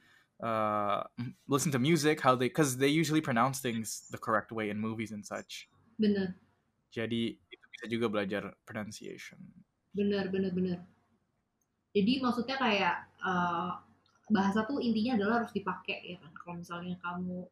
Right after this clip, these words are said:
Speaker 2: belajar, udah dapet
Speaker 1: Yes.
Speaker 2: semuanya, kamu udah ngeles, kamu udah apa,
Speaker 1: Yes.
Speaker 2: kamu nggak pakai, ya
Speaker 1: Benar.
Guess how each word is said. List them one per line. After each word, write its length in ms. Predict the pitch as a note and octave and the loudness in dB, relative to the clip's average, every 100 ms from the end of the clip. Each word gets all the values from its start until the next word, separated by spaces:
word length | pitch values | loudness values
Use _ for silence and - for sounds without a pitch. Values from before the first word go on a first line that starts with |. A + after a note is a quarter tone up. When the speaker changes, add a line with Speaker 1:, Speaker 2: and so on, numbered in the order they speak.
| _ _ - | _ _ -4
Speaker 2:
belajar, 500 | F#3 F3 F3+ G3+ F#3+ | -2 0 0 0 0
udah 160 | F#3+ | 0
dapet 140 | F3+ D#3 | 0 0
Speaker 1:
Yes. 180 | C3+ - | 0 -4
Speaker 2:
semuanya, 680 | F#3 F#3 F3+ F#3+ G3 G3 | -2 0 2 0 -2 -4
kamu 200 | G3 E3+ F#3 | -6 -6 -4
udah 140 | F3+ E3 | -6 -8
ngeles, 420 | F3+ F#3 G3 G3+ | -8 -8 -6 -6
kamu 180 | F#3+ F3 F3 | -8 -10 -6
udah 140 | E3+ | 2
apa, 180 | E3+ C#3+ C3 | 4 4 0
Speaker 1:
Yes. 280 | C3 C3 - | -2 -2 -4
Speaker 2:
kamu 160 | F#3+ G#3+ | -2 -2
nggak 180 | G3 - | 0 0
pakai, 340 | - - C4 G#3+ | -2 4 4 6
ya 120 | F3 | 4
Speaker 1:
Benar. 440 | B2+ C3 C3 B2+ | 2 2 2 0